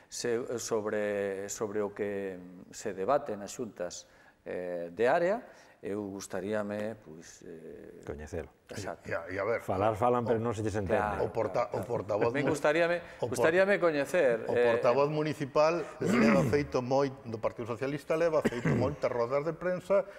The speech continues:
Speaker 3: explicando o seu posicionamento sobre o tema do,
Speaker 1: Pero despois
Speaker 3: do
Speaker 1: de salir
Speaker 3: Pexou.
Speaker 1: dunha reunión fallida.
Speaker 3: Despois do Pexou.
Speaker 1: Pero despois de salir dunha reunión fallida.
Speaker 3: Sí, claro, de
Speaker 1: ¿Sí?
Speaker 3: salir das reunións de goberno.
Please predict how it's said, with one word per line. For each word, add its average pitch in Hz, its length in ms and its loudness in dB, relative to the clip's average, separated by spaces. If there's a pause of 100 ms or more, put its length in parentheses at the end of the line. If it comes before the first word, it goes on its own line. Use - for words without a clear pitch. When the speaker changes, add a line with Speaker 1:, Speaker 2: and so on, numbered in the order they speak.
(140)
Speaker 3:
explicando 143 720 0
o - 40 -2
seu 170 200 0
posicionamento 160 720 -4
sobre 135 320 -4
o 113 80 -10
tema 196 320 0
do, 202 80 0
Speaker 1:
Pero 160 240 6
despois 165 400 4
Speaker 3:
do 220 80 6
Speaker 1:
de - 40 2
salir 208 280 6
Speaker 3:
Pexou. 208 160 4
Speaker 1:
dunha 202 80 6
reunión 190 400 2
fallida. 165 320 2
Speaker 3:
Despois 170 160 2
do 190 80 2
Pexou. 123 320 0 (240)
Speaker 1:
Pero 139 160 2
despois 151 320 4
de 202 80 4
salir 208 320 2
dunha 208 160 0
reunión 190 320 -2
fallida. 104 480 -4
Speaker 3:
Sí, 98 400 -14
claro, 107 240 -10
de 110 80 -10
Speaker 1:
¿Sí? 175 160 2
Speaker 3:
salir 110 160 -4
das 104 160 -4
reunións 104 320 -4
de 95 80 -6
goberno. 135 320 -6